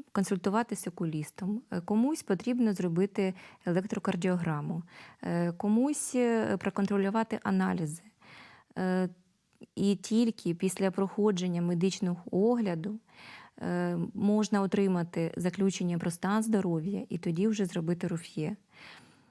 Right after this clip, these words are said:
Е, тобто проба Руф'є — це той мінімум, який батьки бачать в цьому процесі. А для, е, медичних працівників основне — це те, що дитина щороку проходить, е,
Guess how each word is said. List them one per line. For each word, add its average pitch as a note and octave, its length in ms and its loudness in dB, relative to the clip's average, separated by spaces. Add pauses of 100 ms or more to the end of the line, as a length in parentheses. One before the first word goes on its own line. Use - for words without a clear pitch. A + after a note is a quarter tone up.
(340)
Е, F3 220 0
тобто A3 680 2
проба A#3 300 2
Руф'є — A#3+ 560 2
це G3+ 680 2
той G3+ 220 2
мінімум, F3+ 680 2 (180)
який F3 340 0
батьки F#3 360 0
бачать F3 520 0 (300)
в - 60 -18
цьому G3 240 0
процесі. F#3 640 -4 (440)
А G3 140 2
для, G#3+ 420 2
е, G3 140 -4 (120)
медичних G3 600 0
працівників F3+ 600 0
основне — G3 640 2 (340)
це G3 220 0
те, A3+ 240 2
що F#3 200 -2
дитина F3 720 2 (280)
щороку F#3+ 840 0 (380)
проходить, F3 600 0
е, E3+ 220 2